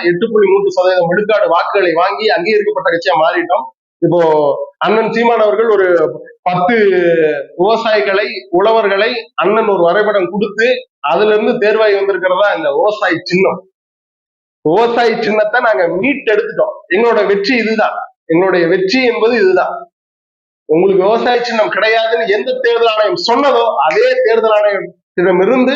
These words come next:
இன்னைக்கு விவசாய சின்னத்தை நாங்க நாம் தமிழர் கட்சி பிள்ளைகள் பெற்றிருக்கிறோம். அண்ணன் சீமான் அவர்கள் அதை சாதித்தே காட்டியிருக்கிறார், சாதித்தே காட்டியிருக்கிறார். இதுதான் எங்களுடைய வெற்றி, இதுதான் எங்களுடைய வெற்றி. இங்க புரட்சி என்பது மரத்திலிருந்து விழும்,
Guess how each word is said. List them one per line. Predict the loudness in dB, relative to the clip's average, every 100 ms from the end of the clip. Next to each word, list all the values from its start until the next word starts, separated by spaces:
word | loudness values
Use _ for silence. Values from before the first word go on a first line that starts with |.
| -4
இன்னைக்கு | -4 0 2
விவசாய | 0 0 -4
சின்னத்தை | -4 -4 -2
நாங்க | 0 0
நாம் | 0 -2 -2
தமிழர் | 0 0
கட்சி | 0 -4 -4
பிள்ளைகள் | 0 2 0
பெற்றிருக்கிறோம். | -4 -4 0 2 0 -2
அண்ணன் | -2 -2 0
சீமான் | 0 2 0
அவர்கள் | -2 -4 -10 _ _ _
அதை | -2 -2
சாதித்தே | -2 0 0 0 0 0
காட்டியிருக்கிறார், | 0 0 -2 -4 -8 -10 _ _ _ _
சாதித்தே | -2 -2 0 0 0
காட்டியிருக்கிறார். | 0 0 -2 -2 -4 -6 _
இதுதான் | 0 2 2 2
எங்களுடைய | 0 0 0
வெற்றி, | -2 -6 -10 _ _ _ _
இதுதான் | 0 0 0
எங்களுடைய | 0 0 0
வெற்றி. | -2 -8 -18 _ _
இங்க | 0 2
புரட்சி | 2 2 2 2 0
என்பது | 0 0 0 0 0 0 -4 -4
மரத்திலிருந்து | 0 0 0 -2 0 2 2 2
விழும், | 2 -2